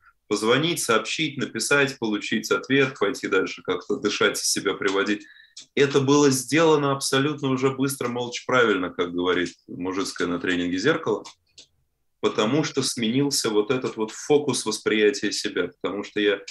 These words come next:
поставил на своё место Николая Степановича Гумилёва, и дальше в-, закончились все вопросы. Поэтому мне кажется, что ровно вот таким образом можно эту игру продолжать. Находить того, с кем отождествиться, кто более ресурсен в этой ситуации, чем я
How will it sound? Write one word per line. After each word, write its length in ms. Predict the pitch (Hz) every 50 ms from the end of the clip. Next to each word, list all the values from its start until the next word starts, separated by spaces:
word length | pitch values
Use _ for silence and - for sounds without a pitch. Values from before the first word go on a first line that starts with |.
| - - -
поставил 480 | 95 95 - - 139 147 170 190 190
на 60 | 175 160
своё 300 | - - 156 151 151 147
место 280 | 147 143 143 139 - 135
Николая 340 | 131 127 - 123 123 120 117
Степановича 440 | - - - - 120 113 107 - 113
Гумилёва, 500 | 110 107 107 107 104 101 98 98 98 - _ _ - - - - - _ _ _ _ _ _ _ _ _ _ _ _ _ _ _ _ _ -
и 80 | 90
дальше 400 | 90 98 101 113 113 - - 113
в-, 140 | 104 - -
закончились 640 | - - - 107 98 - 123 117 107 - 104 98 92
все 160 | - - 107 98
вопросы. 440 | 98 98 98 104 92 90 - - - - - - _ _ _ _
Поэтому 360 | - 107 127 160 156 156 151 143
мне 180 | 139 139 139
кажется, 400 | 135 170 180 190 185 - - 151
что 240 | 139 - - 147 147
ровно 280 | 160 170 175 170 165 160
вот 200 | 156 160 156 -
таким 280 | 160 156 - - 160 160
образом 320 | 156 147 143 135 135 135
можно 300 | 135 135 131 131 131 120
эту 180 | 113 - 117 110
игру 160 | 110 113 107
продолжать. 520 | - - - 92 92 90 85 85 - - - - -
Находить 680 | 104 110 107 - 131 123 123 135 156 143 135 - - -
того, 320 | 123 123 131 143 151 131
с 80 | - -
кем 200 | - 127 117 113
отождествиться, 840 | 104 - - 104 95 92 101 101 - - 160 196 208 202 - - 156
кто 220 | - - - 147 139
более 260 | 135 139 139 135 127
ресурсен 460 | 131 127 - 139 135 135 - - 123
в 60 | 117
этой 160 | 113 - 113
ситуации, 440 | 110 - - 117 113 107 107 - 107
чем 200 | 104 - - 104
я 200 | 104 98 98 -